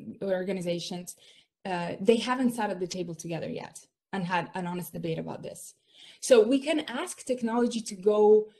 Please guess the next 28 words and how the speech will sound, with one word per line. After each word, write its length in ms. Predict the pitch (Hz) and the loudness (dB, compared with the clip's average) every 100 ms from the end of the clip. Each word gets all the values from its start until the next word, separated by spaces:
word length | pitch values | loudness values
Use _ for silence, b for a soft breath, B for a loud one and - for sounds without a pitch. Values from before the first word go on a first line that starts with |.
| _ | _
you 120 | 214 | -4
know, 260 | 202 196 - - - | -2 -4 -8 -16 -8
let's 240 | 175 202 - | -4 -4 -4
call 220 | 233 220 | -2 2
it 100 | 214 | 2
from, 400 | - 202 185 180 b _ | 0 -2 -2 -4 b _
from 300 | - 220 214 | -4 -2 -2
deep 280 | 196 254 247 | 0 0 0
tech 380 | - 185 180 - - _ _ _ | -4 -4 -4 -8 -20 _ _ _
to 120 | - 202 | -6 -2
deep 300 | 214 - - | -2 -4 -8
purpose, 580 | 180 156 170 - - - | -8 -8 -10 -12 -16 -6
right? 220 | 190 202 - 180 196 185 | -4 -4 -8 -16 -10 2
Giving 360 | 247 254 240 | 2 4 2
purpose 380 | 233 220 220 208 | 2 -4 -6 -8
through 200 | - 226 | -8 -6
technology. 680 | 226 - 190 165 151 151 - B B _ | -6 -8 -8 -6 -8 -10 -16 B B _
But 160 | 247 247 | 4 4
this 200 | 320 339 | 2 -4
is 120 | 311 | -6
still 220 | - 277 | -6 -2
not 300 | 233 220 220 | 0 0 -2
a 60 | 202 | -2
unified 520 | 202 208 202 202 202 | -2 -4 -4 -6 -2
vision 260 | 330 302 | -2 0
because 320 | 214 208 214 202 | -2 -2 0 0
it's 240 | 208 - | 0 -2
a 240 | 202 185 | -4 -4